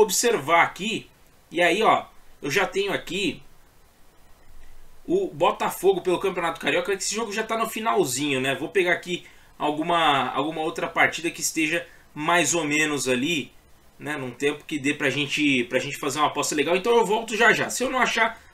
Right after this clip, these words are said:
da mesma forma aqui a gente vai, vai seguindo, beleza? Então segura aí rapidinho que eu já volto pra poder falar se temos ou não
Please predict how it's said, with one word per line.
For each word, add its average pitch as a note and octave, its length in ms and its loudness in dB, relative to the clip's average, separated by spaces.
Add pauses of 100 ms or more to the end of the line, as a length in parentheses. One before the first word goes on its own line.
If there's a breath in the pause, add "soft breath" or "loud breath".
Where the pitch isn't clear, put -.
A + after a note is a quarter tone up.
(120)
da A3+ 160 -2
mesma G#3 280 2
forma F3 300 2
aqui E3 160 -4
a D3+ 40 -4
gente E3+ 200 -8
vai, D3+ 300 -2 (300 loud breath)
vai D3 140 0
seguindo, A2+ 400 -4
beleza? B2+ 460 2 (140 loud breath)
Então A#3 280 -4
segura G3+ 380 -2
aí G3+ 100 4
rapidinho G3 420 -2
que G3+ 60 2
eu F3+ 60 4
já D#3 140 2
volto D#3 320 0
pra F3 100 0
poder E3 260 -4
falar D3 300 4
se G#3 220 -4
temos E3 460 -2
ou F#3 180 4
não C#3 240 -2